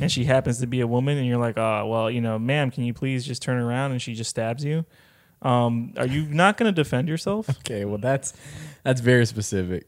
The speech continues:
Speaker 1: I'm, no, I'm just saying, like, or,
Speaker 2: That's very
Speaker 1: or, or let's just
Speaker 2: specific.
Speaker 1: say you're just walking down the street and some crazy lady comes out, jumps out the bush, and stabs you.
Speaker 2: Okay.
Speaker 1: <laughs>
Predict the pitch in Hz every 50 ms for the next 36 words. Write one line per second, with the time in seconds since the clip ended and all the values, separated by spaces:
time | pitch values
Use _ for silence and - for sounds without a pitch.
0 | _ _ - 156 185 208 226 208 196 170 - - 170 170 170 160 147 - - 170
1 | 156 131 123 120 117 - 165 175 170 165 208 208 190 190 - 220 214 214 240 -
2 | - 247 196 - 240 233 226 208 196 180 151 156 156 156 160 170 170 170 160 156
3 | 151 139 - - - 156 156 147 139 127 - 131 127 120 - 127 135 139 135 135
4 | 127 127 123 123 120 117 - 123 123 117 127 123 123 127 127 131 127 127 135 135
5 | - 131 117 113 127 127 127 - 117 107 110 - - 123 120 123 123 123 117 110
6 | 113 120 135 - _ _ _ _ _ - 117 117 107 107 101 - -